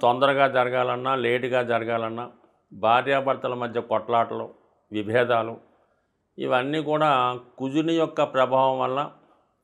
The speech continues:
జరుగుతూ ఉంటాయి. so కాల్డ్‌గా అందరికీ అనుకున్నట్టు కుజదోష ప్రభావం అటు స్త్రీ జాతకంలో కానీ, అటు మగవారి జాతకాల్లో కానీ ఈ కుజదోషం అనే సాంప్రదాయంగా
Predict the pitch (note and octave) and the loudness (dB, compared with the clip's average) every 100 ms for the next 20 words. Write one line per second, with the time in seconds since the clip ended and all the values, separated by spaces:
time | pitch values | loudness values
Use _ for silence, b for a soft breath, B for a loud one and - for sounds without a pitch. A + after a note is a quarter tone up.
0 | _ _ _ _ A2+ A2 A2+ A2+ G#2 G#2 | _ _ _ _ -6 -2 -2 -2 -8 -12
1 | - - _ _ - D#3 D3+ D3 C#3+ C#3 | -16 -18 _ _ -4 0 2 4 4 4
2 | C3+ C3 - _ _ _ _ - A#2+ B2+ | -2 -2 -6 _ _ _ _ -8 -4 0
3 | C3 B2 B2 A#2+ A2+ A#2+ A#2 A#2 C2+ G1+ | 0 0 -2 -2 -4 -6 -6 -6 -8 -10
4 | - _ _ _ _ _ _ _ _ _ | -16 _ _ _ _ _ _ _ _ _
5 | _ - B2+ C#3 C3 B2+ A#2+ B2+ B2 A#2 | _ -8 0 2 4 4 4 0 2 2
6 | A2 A2+ A2 A2+ - _ _ _ _ _ | 2 2 0 -4 -14 _ _ _ _ _
7 | _ A2+ A#2+ A#2+ A2+ B2 B2+ B2 A#2+ B2 | _ -4 -4 -4 -2 0 2 2 0 -4
8 | B2 A#2+ A#2+ C3 - _ _ _ _ _ | -2 -2 -4 -8 -14 _ _ _ _ _
9 | _ _ _ _ - A#2+ B2 B2 A#2+ C3 | _ _ _ _ -6 -4 -2 0 2 6
10 | C3 C3 B2+ B2 A#2+ B2 A#2+ A#2 A2+ B2+ | 6 4 2 2 0 -2 0 -2 -4 -8
11 | C#3 G#2+ A2 - _ _ _ - B2 B2 | -8 -12 -14 -18 _ _ _ -10 -8 -6
12 | - A#2+ C3+ C3+ C3+ B2 B2 B2 A#2 F#2+ | -6 -2 0 2 0 0 -2 -2 -4 -8
13 | - _ _ _ _ _ - - A2+ B2+ | -14 _ _ _ _ _ -10 0 0 0
14 | B2 B2 A#2+ A#2+ A#2+ | 0 2 2 2 -2